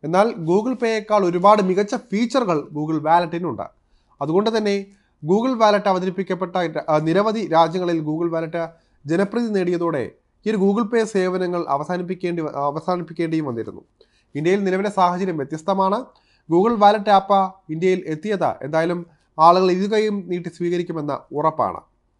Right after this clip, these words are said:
ജനപ്രീതി കണക്കിലെടുത്ത Google Wallet-ിനൊപ്പം Google Pay സേവനങ്ങളും തുടർന്നും ഇന്ത്യയിൽ ലഭ്യമാകുമെന്നാണ് റിപ്പോർട്ടുകൾ. നിയർ ഫീൽഡ് കമ്മ്യൂണിക്കേഷൻ, അതായത് എൻ എഫ് സി പിന്തുണയുള്ള സ്മാർട്ട് ഫോണുകളിൽ മാത്രമേ Google Wallet പ്രവർത്തിക്കുകയുള്ളൂ.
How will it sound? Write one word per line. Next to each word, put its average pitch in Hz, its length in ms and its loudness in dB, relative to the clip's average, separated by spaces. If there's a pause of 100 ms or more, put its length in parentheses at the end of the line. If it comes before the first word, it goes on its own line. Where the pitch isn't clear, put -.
(200)
ജനപ്രീതി 196 460 2
കണക്കിലെടുത്ത 190 640 0 (440)
Google 208 220 4
Wallet-ിനൊപ്പം 196 540 0
Google 190 260 -2
Pay 196 100 -2
സേവനങ്ങളും 185 580 -4
തുടർന്നും 185 320 -4
ഇന്ത്യയിൽ 175 300 -4
ലഭ്യമാകുമെന്നാണ് 170 840 -6
റിപ്പോർട്ടുകൾ. 165 480 -4 (540)
നിയർ 233 380 0
ഫീൽഡ് 226 440 -4
കമ്മ്യൂണിക്കേഷൻ, 196 680 -2
അതായത് 175 240 -4
എൻ 190 320 -4
എഫ് 233 100 -8
സി 226 320 -12 (380)
പിന്തുണയുള്ള 175 880 0 (880)
സ്മാർട്ട് 170 260 2
ഫോണുകളിൽ 175 480 0
മാത്രമേ 165 380 -2
Google 190 280 0
Wallet 165 340 0
പ്രവർത്തിക്കുകയുള്ളൂ. 151 840 -8